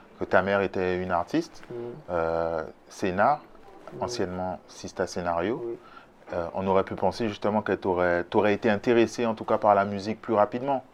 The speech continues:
Speaker 2: Mhm.
Speaker 1: C'est quoi, qu'est-ce qu'elle t'enseignait ? Comment ça se passait par rapport à ça ?
Speaker 2: La musique, j'ai été, j'ai été intéressé par la musique rapidement.
Speaker 1: Mhm.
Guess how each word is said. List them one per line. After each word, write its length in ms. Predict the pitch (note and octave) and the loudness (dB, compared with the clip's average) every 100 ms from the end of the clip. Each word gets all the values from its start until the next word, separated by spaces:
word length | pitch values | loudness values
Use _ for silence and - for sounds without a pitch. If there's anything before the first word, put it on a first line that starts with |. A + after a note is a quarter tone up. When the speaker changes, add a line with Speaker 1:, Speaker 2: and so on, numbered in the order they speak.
| - | -16
Speaker 2:
Mhm. 60 | B2 A#2+ B2 - | -12 -12 -14 -18
Speaker 1:
C'est 220 | - A#2+ | -6 -4
quoi, 300 | A2+ B2 A#2+ A#2+ - - - - - | 6 10 10 8 -4 -18 -20 -4 0
qu'est-ce 160 | C3 | 2
qu'elle 160 | C3+ A#2+ | 2 2
t'enseignait ? 640 | A#2+ - A#2 B2+ C#3+ D3 - - - | 0 -2 -2 2 2 0 -2 -16 -14
Comment 220 | - A2+ A2+ | -6 -4 0
ça 120 | A2 | -2
se 80 | - | 2
passait 360 | G#2 - G#2 | -2 0 -2
par 160 | G2+ F#2+ | 0 0
rapport 260 | F#2 F#2+ | 0 -2
à 60 | F2+ | -4
ça ? 180 | - F2 - - - - - - - - - | -4 -10 -12 -20 -20 -20 -20 -20 -20 -18 -4
Speaker 2:
La 140 | C#3 C#3+ | 0 2
musique, 360 | D3+ D3+ D#3 | 2 2 6
j'ai 120 | D3 | 8
été, 420 | F#3 F3+ D#3+ D#3+ - A#2+ G#2 | 8 10 10 8 2 -8 4
j'ai 140 | D3+ | 10
été 220 | F3 F3 D#3 | 10 10 8
intéressé 360 | D#3 C#3 - | 6 0 -2
par 140 | D3 C3+ | 0 2
la 100 | B2+ | 2
musique 280 | B2 B2+ | -2 0
rapidement. 500 | B2+ A#2+ C#3+ A#2+ G#2 - - - | 2 2 -2 -4 -6 -10 -20 -20
Speaker 1:
Mhm. 80 | F2 | -16